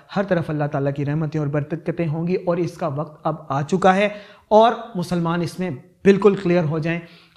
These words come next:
और इस वीडियो को पूरा स्टार्ट से लेकर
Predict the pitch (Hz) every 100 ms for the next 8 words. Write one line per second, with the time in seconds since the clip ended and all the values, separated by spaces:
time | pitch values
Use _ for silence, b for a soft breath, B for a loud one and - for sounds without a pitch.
0 | - 185 180 190 - - - _ _ _
1 | _ _ _ _ _ 214 - 160 160 190
2 | 202 196 180 185 196 220 196 - 165 185
3 | 233 226 208 180 175 190